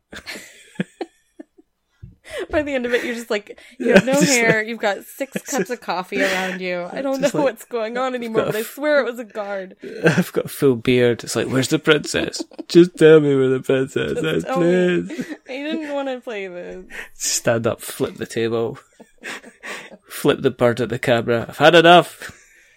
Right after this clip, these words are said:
Speaker 1: I'm gonna start smoking again. <laughs> See you later," kind of thing.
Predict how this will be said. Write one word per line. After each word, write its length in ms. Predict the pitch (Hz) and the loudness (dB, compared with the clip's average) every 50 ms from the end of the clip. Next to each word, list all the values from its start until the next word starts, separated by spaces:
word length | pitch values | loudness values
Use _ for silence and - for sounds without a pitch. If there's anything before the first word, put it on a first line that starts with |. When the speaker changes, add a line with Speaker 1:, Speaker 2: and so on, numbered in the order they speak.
| _ - - - - _ | _ -20 -20 -20 -12 _
Speaker 1:
I'm 100 | 135 127 | -4 -2
gonna 140 | 127 131 135 | 0 0 0
start 300 | 131 - - 143 135 - | 0 0 2 0 0 0
smoking 440 | - - 151 139 139 139 - 139 123 | -4 -2 0 0 0 2 0 -2 0
again. 400 | 113 117 117 120 117 110 120 131 - - - - - _ _ | 0 0 0 0 0 0 -2 -6 -10 -14 -20 -20 -20 _ _
<laughs> 320 | _ _ _ _ _ - | _ _ _ _ _ -16
See 200 | - - - 143 | -14 -10 -8 -6
you 120 | 135 131 | -4 -4
later," 380 | 131 131 135 151 147 131 120 123 - _ _ _ - - - - - - - - | -2 0 0 0 -2 -4 -6 -8 -12 _ _ _ -16 -14 -12 -12 -12 -14 -16 -10
kind 160 | - 123 117 120 | -8 -6 -4 -4
of 100 | 123 - | -6 -6
thing. 260 | - 135 131 131 | -8 -8 -8 -10